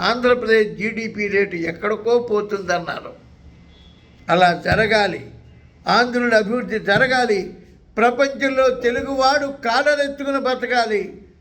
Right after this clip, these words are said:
తెలుగువాడి యొక్క ఆరోగ్యం, ఆదాయం, ఆర్థికాభివృద్ధి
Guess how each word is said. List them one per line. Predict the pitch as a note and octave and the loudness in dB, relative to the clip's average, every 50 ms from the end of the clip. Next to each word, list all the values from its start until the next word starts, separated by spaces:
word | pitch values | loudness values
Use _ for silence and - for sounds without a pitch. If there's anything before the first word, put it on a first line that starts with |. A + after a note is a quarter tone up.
| _ - _ _ _ _ _ _ | _ -20 _ _ _ _ _ _
తెలుగువాడి | A#3 B3 C4 C#4 C#4 C#4 C4+ C4 C4 C4 B3+ B3+ B3 | 2 2 2 2 0 0 0 2 2 2 2 2 0
యొక్క | B3 B3 A#3+ A#3 A#3 A#3 - A#3 | 0 0 0 0 0 -4 -2 0
ఆరోగ్యం, | A3 G#3 G3+ A3 B3 B3 B3+ A#3+ - - G#3 A#3 A#3 A#3 A3+ A3 | 0 2 4 2 2 2 2 0 -2 -4 -6 -6 -6 -6 -4 -4
ఆదాయం, | A3 G#3 G3+ G#3+ A#3 A#3+ B3+ B3+ B3 B3 A#3+ A#3+ A#3+ A#3 A3+ A3+ | -2 0 0 0 0 2 2 2 4 4 2 0 0 -2 -4 -4
ఆర్థికాభివృద్ధి | A3 G#3+ A3+ A#3 - B3+ - - B3+ A#3 A#3 A3+ G#3+ A3+ A3 G#3+ G3 G#3+ A3 A3 G#3 F#3+ - - | 0 0 0 0 0 -6 -4 0 0 0 0 0 -4 -8 -10 -10 -10 -8 -4 -2 -2 -2 -2 -8